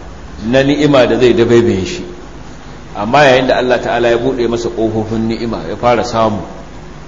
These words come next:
ya canza gida, ya canza mota, sai ya fara canza mutane. Eh? Sai jama'ar da yake alaƙa da ita sai ta canza kuma. Abubuwan da ka san shi da su sai ga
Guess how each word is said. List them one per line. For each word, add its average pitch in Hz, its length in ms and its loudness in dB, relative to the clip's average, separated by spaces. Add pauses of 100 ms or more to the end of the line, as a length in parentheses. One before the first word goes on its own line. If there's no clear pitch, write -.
(400)
ya 107 80 -4
canza 117 380 0
gida, 101 340 -4
ya 113 80 0
canza 113 320 -2
mota, 104 360 -6 (800)
sai 120 140 -2
ya 117 60 2
fara 113 260 0
canza 110 300 -4
mutane. 95 400 -8 (1500)
Eh? 123 180 -2 (1040)
Sai 156 320 0
jama'ar 139 400 2
da 139 80 4
yake 151 240 2
alaƙa 147 400 4
da 131 60 -2
ita 139 180 -6
sai 151 160 -2
ta 139 80 -6
canza 113 320 -2
kuma. 92 240 -12 (2750)
Abubuwan 156 500 4
da 135 80 4
ka - 140 4
san 165 180 4
shi 147 120 0
da 127 100 2
su 139 120 -4
sai 147 200 0
ga 131 100 2